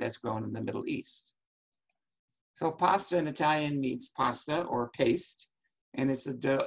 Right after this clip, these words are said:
dough, uh, made of, uh, water and eggs. It's made from a grain flour, wheat, and it can be made into other grains as well. It's mixed into a paste or dough with water and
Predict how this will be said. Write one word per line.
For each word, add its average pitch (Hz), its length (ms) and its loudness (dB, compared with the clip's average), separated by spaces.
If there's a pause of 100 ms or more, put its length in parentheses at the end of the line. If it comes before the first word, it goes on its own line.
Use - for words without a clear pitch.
dough, 156 560 6
uh, 113 120 -2
made 123 340 2
of, 117 260 -2
uh, - 100 0
water 120 420 2
and - 180 -6
eggs. 120 460 -6 (420)
It's 131 220 -2
made 143 260 0
from 131 140 2
a 123 40 2
grain 131 340 2
flour, 123 480 2
wheat, 131 400 2
and 117 120 2
it 120 120 0
can 143 180 0
be 139 100 2
made 123 280 2
into 120 260 -2
other 139 220 0
grains 110 420 -2
as - 160 -10
well. 110 420 -2 (760)
It's - 180 -4
mixed 160 320 0
into 147 240 -4
a 135 80 -2
paste 147 340 -4
or 135 60 0
dough 135 400 2
with 120 180 -2
water 117 380 0
and - 100 -4